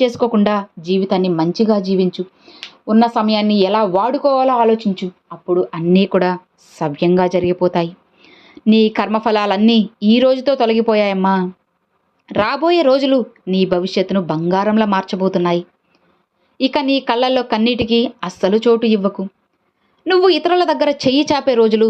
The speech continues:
మారబోతున్నాయి. ఇక నుంచి నువ్వు ఇతరులకు సాయం చేసే రోజులు రాబోతున్నాయి. నీ కష్టాలు కడతేరే రోజులు కూడా వస్తున్నాయి తల్లి. అతి త్వరలోనే నీ జీవితంలో నువ్వు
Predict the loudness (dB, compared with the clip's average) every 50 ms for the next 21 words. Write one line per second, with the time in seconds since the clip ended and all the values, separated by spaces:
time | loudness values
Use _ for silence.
0 | 0 -4 -10 _ _ -14 -10 -6 -2 -2 0 0 0 0 0 0 0 2 2 0
1 | -2 -6 -12 _ _ _ _ _ _ _ _ _ _ _ _ -6 -2 -2 0 0
2 | 0 0 0 2 0 0 0 2 0 0 2 0 0 0 0 0 -2 -2 -2 -4
3 | -2 -2 -4 -4 -2 -2 -2 0 0 0 2 2 2 2 2 2 2 0 0 0
4 | -2 -2 -2 0 0 2 2 0 0 -4 -8 _ _ _ _ _ _ _ _ _
5 | _ _ _ _ _ _ 2 2 4 4 2 0 -2 -4 -6 -2 -2 0 0 0
6 | 0 -2 -2 -4 -2 0 0 2 2 2 2 4 2 4 4 2 2 2 2 2
7 | 2 0 -2 -2 0 0 2 2 2 0 0 -2 0 0 0 -2 -2 -4 -8 _
8 | _ _ _ _ _ -18 _ -10 -10 -4 -2 -2 -2 0 0 0 0 0 0 0
9 | 0 2 2 2 0 0 -4 _ _ _ -4 0 2 4 4 4 4 2 2 2
10 | 2 0 0 2 2 2 2 2 0 -4 -8 _ _ -8 -8 -4 -4 -6